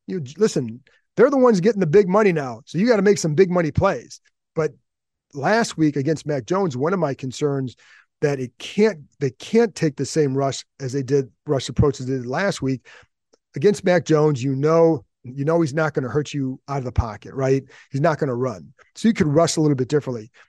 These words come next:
But there were a lot of gaps sometimes in the middle of that rush that the, the ends would be, the ends and the tackles would be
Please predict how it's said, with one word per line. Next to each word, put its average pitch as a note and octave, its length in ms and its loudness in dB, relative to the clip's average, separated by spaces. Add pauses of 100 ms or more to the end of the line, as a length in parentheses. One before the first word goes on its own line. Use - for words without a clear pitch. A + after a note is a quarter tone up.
(280)
But - 140 -8
there A#3+ 120 0
were C4 80 4
a E3 80 4
lot F3 240 2
of B2+ 160 -4
gaps D#3 380 2
sometimes C3+ 420 -4
in B2+ 80 -6
the A#2+ 60 -4
middle D3 480 2 (320)
of C#3 160 -2
that B2 200 -2
rush E3+ 460 0 (300)
that C3+ 280 -4
the, C3+ 140 -2
the C#3 300 -8
ends E3+ 280 2
would C3 160 0
be, C#3 200 2
the C3 160 -4
ends D3 180 2
and C3 80 -6
the C3 60 -4
tackles E3+ 400 -4
would A#2+ 80 -6
be C3 240 -4